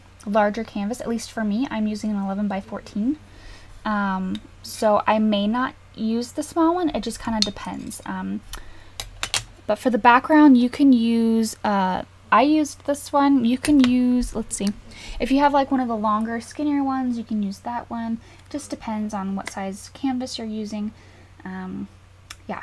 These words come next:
uh, what is a filbert brush? Good question. So a filbert brush is, it's a flat brush. Here, let me move this.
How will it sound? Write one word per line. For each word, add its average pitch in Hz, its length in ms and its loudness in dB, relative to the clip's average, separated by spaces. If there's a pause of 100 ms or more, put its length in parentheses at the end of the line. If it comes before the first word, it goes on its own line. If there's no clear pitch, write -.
(120)
uh, 208 180 -4
what 247 160 0
is 320 80 -2
a 359 80 -4
filbert 320 340 -4
brush? - 260 -10
Good 311 160 -10
question. 233 420 -4 (300)
So 277 120 2
a 277 40 2
filbert 311 340 2
brush 285 360 4 (260)
is, 247 580 4 (640)
it's 233 220 -4
a 254 140 6
flat 254 600 0
brush. 277 520 0 (520)
Here, - 180 -4 (120)
let 214 100 -6
me - 100 -6 (560)
move 240 200 -2
this. 226 420 -4